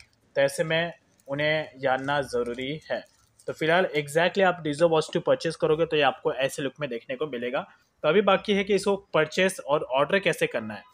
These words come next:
तो इसके लिए आपको सिंपल सा जाना है अपने Flipkart के एप्लीकेशन में, कहीं नहीं जाना है, सिंपल सा आपको Flipkart पे जाना है। Flipkart पे जाने के बाद यहाँ पर आपको सर्च करना है Dizzo Watch टू Flipkart के सर्च में।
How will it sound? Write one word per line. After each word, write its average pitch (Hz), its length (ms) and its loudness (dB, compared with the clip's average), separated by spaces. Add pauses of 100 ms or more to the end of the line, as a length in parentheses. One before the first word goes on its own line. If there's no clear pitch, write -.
(400)
तो 156 60 -2
इसके 180 220 0
लिए 202 80 6
आपको 190 280 4
सिंपल 185 420 2
सा 202 120 4
जाना 170 280 4
है 175 100 2
अपने 170 220 0
Flipkart 151 480 -2
के 170 100 2
एप्लीकेशन 147 560 0
में, 147 140 -2
कहीं 175 260 2
नहीं 202 100 -2
जाना 170 200 0
है, 185 120 -2 (380)
सिंपल 185 440 0
सा 175 200 0
आपको 165 280 0 (120)
Flipkart 143 440 -2
पे 147 80 0
जाना 120 240 -6
है। 165 100 -12 (680)
Flipkart 202 340 0
पे 220 80 2
जाने 180 220 2
के 180 120 0
बाद 156 340 2
यहाँ 139 200 0
पर 151 160 -2
आपको 160 440 -2 (1300)
सर्च 170 360 0
करना 151 280 0
है 131 260 0
Dizzo 135 320 0
Watch 135 360 0
टू 160 160 -4 (120)
Flipkart 127 400 0
के 160 160 0
सर्च 117 480 -4
में। 98 160 -18